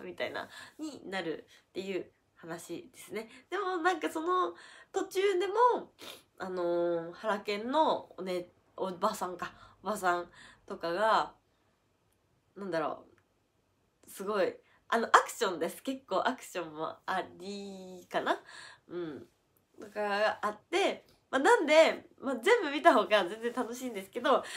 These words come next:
まあ、内容だけ簡単にパッて説明すると、そんな感じです。<laughs> え、でも、まあ、なんだろうな、の、電脳、ね、ウェアラブルデバイスっ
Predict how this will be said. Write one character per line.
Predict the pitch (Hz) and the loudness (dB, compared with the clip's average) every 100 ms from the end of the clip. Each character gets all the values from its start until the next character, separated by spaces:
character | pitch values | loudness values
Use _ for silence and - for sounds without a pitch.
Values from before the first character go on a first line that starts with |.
| 285 | -6
ま | 269 | -2
あ、 | 277 | 4
内 | 349 349 | 6 6
容 | 403 - | 2 2
だ | 415 | 0
け | 381 | 0
簡 | 349 330 | 2 2
単 | 381 330 | 2 0
に | 311 | -2
パ | 349 208 | 0 0
ッ | 208 | 0
て | 269 | -2
説 | 247 240 | -2 0
明 | 254 254 | 0 0
す | 294 | -4
る | 285 | 2
と、 | 466 370 - | 6 6 2
そ | 180 | -6
ん | |
な | 170 | -4
感 | 170 151 | -4 -6
じ | |
で | - | -10
す。 | 165 - - - - - | -12 -14 -14 -12 -8 -6
<laughs> | - - 349 - 320 - _ _ _ _ _ _ _ _ _ _ - 392 466 480 466 359 277 | 0 10 10 10 0 -2 _ _ _ _ _ _ _ _ _ _ 6 6 8 4 2 2 4
え、 | |
で | 294 320 | 8 10
も、 | 294 285 240 | 10 10 10
ま | 247 233 | 8 8
あ、 | 214 - - - - _ _ - | 6 0 -16 -18 -20 _ _ -8
な | |
ん | 269 | 0
だ | 208 | 2
ろ | 175 | 2
う | |
な、 | 170 170 175 - _ _ _ _ | 2 2 0 -6 _ _ _ _
の、 | 277 269 277 240 202 | -2 0 0 0 2
電 | 370 480 480 466 453 349 - - | 2 4 2 4 2 -2 -8 -4
脳、 | |
ね、 | 302 - | -4 -2
ウ | 233 | 4
ェ | 302 | 6
ア | |
ラ | 427 453 | 6 6
ブ | 440 | 6
ル | 440 | 6
デ | 427 | 6
バ | 440 | 2
イ | |
ス | |
っ | 392 | 0